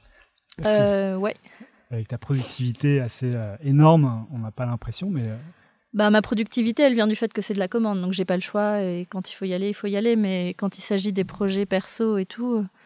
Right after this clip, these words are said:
Speaker 1: Bah, je vois
Speaker 2: si,
Speaker 1: tes
Speaker 2: si.
Speaker 1: livres, il y a quand même, euh, enfin, une quinzaine de livres en
Speaker 2: Oui.
Speaker 1: quoi, en trois, quatre ans, ça
Speaker 2: Mais
Speaker 1: fait
Speaker 2: c'est beaucoup de commandes, beaucoup de,
Speaker 1: Ouais.
Speaker 2: des textes qu'on me donne, et quand il s'agit d'illustrer un texte, euh, ça vient, euh, relativement vite. Par contre, euh, de toute façon, avant de commencer un projet, j'ai toujours besoin de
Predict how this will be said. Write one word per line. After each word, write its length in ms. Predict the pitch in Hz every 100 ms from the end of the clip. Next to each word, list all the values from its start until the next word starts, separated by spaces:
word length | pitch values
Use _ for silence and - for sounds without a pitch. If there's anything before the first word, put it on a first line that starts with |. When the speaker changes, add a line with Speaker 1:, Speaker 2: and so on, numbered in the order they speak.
| -
Speaker 1:
Bah, 160 | 120 117
je 80 | 113
vois 100 | 139
Speaker 2:
si, 60 | 127
Speaker 1:
tes 40 | 120
Speaker 2:
si. 60 |
Speaker 1:
livres, 240 | 156 160 135
il 40 |
y 20 |
a 60 | 117
quand 100 | 123
même, 100 | 117 123
euh, 200 | 120 113
enfin, 160 | -
une 100 | 110
quinzaine 300 | 107 131 127
de 80 | 123
livres 300 | 123 135 123
en 260 | 110 110 104
Speaker 2:
Oui. 100 | 127
Speaker 1:
quoi, 100 | 120
en 80 | 107
trois, 180 | - 117
quatre 260 | 110 -
ans, 120 | 143 147
ça 80 |
Speaker 2:
Mais 80 | 220
Speaker 1:
fait 100 | 214
Speaker 2:
c'est 80 | 226
beaucoup 220 | 226 233
de 60 | -
commandes, 360 | 262 269 233 226 _
beaucoup 280 | 208 214 233
de, 380 | 208 214 208 202
Speaker 1:
Ouais. 60 | 196
Speaker 2:
des 120 | 196
textes 280 | 226 226 -
qu'on 80 | 214
me 80 | 196
donne, 300 | 214 233 214
et 160 | 185
quand 180 | 175 208
il 80 | 240
s'agit 260 | 240 226
d'illustrer 400 | 208 196 190 - 196
un 100 | 180
texte, 340 | 220 - -
euh, 220 | 185 180 190 _ _ _ _
ça 200 | - 208
vient, 320 | 185 208 208 202
euh, 100 | 190
relativement 540 | 196 190 - 202 202
vite. 380 | 208 240 - _ _ _ _ _ -
Par 200 | 190 -
contre, 300 | 214 220 -
euh, 460 | 202 190 185 190 190 220 - - - -
de 80 |
toute 180 | 240 277
façon, 360 | 269 262 311 320
avant 200 | 269 240
de 60 | 233
commencer 320 | 233 220 226
un 100 | 214
projet, 500 | - 226 226 262 262
j'ai 140 | 226
toujours 240 | - 214 202
besoin 380 | 208 202 214 214
de 440 | 190 185 185 185